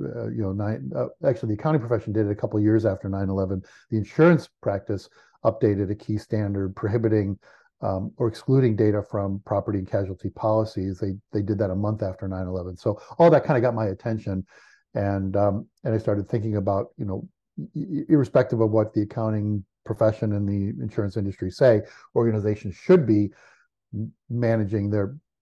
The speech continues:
uh, treating data as an, an actual asset. And so that encompasses really three main things: managing it, measuring it, and, and monetizing it like, like one.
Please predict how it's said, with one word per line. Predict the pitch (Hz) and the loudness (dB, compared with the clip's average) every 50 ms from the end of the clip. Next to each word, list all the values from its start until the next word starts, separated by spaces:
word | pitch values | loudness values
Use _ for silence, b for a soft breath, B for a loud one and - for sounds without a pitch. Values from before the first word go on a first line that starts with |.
| _ _ - | _ _ -12
uh, | - - 247 233 208 - _ _ - 220 170 160 - - 120 | -10 -10 -10 -14 -14 -18 _ _ -10 -8 -8 -8 -6 -8 -8
treating | - - 175 156 131 117 | -2 4 4 4 4 4
data | 104 117 107 107 107 117 | 4 2 2 2 2 0
as | 113 104 107 104 - | 0 -2 -2 -2 -4
an, | - - 110 | -10 -8 -6
an | - 113 110 | -4 -2 -2
actual | 104 104 104 - - 101 107 | -2 -2 -4 -4 -6 -4 -4
asset. | 107 101 101 - - 110 - - | -4 -6 -6 -8 -8 -10 -6 -6
And | 120 107 | -6 -4
so | - - 123 | 0 2 4
that | 117 120 120 127 - - _ - 180 - 170 170 175 - - | 4 4 4 4 0 -8 _ -12 -10 -10 -10 -10 -10 -8 -4
encompasses | 151 131 - 151 139 123 117 117 110 113 | -4 -2 0 0 0 0 0 -2 0 0
really | 127 120 113 110 | 2 4 2 2
three | - - 143 135 120 | 0 0 0 0 0
main | 120 113 104 101 101 | 0 -2 -2 -2 0
things: | - 151 127 110 113 107 - b b b b b b b b b - | 2 2 2 2 0 -2 -4 b b b b b b b b b -2
managing | 113 117 117 117 117 113 104 113 117 110 | 0 0 0 0 0 0 0 0 0 0
it, | 107 101 - | 0 0 0
measuring | 127 113 107 101 117 113 101 104 | 0 0 0 0 0 0 0 0
it, | 104 110 - | -2 -4 -4
and, | 117 110 101 - - | -4 -4 -4 -4 -4
and | - 110 107 | -4 -2 0
monetizing | 110 107 110 110 110 107 - 101 95 95 - 107 92 | 0 2 2 0 0 -2 -2 -4 -4 -4 -6 -8 -10
it | 95 - - - | -10 -12 -10 -10
like, | 101 104 107 _ _ - | -10 -10 -10 _ _ -4
like | 110 98 98 - | -4 -4 -4 -4
one. | 107 101 95 90 95 101 | -4 -2 -2 -4 -4 -8